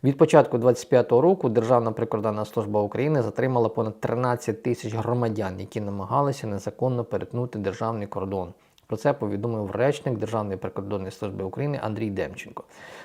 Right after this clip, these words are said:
Загалом, за інформацією, яка є в змі, з України виїхало різними способами шістсот п'ятдесят тисяч чоловіків призовного віку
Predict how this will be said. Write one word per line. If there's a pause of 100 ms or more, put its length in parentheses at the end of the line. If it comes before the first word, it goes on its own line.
(100)
Загалом,
за
інформацією,
яка
є
в
змі,
з
України
виїхало
різними
способами (260)
шістсот
п'ятдесят
тисяч
чоловіків (280)
призовного
віку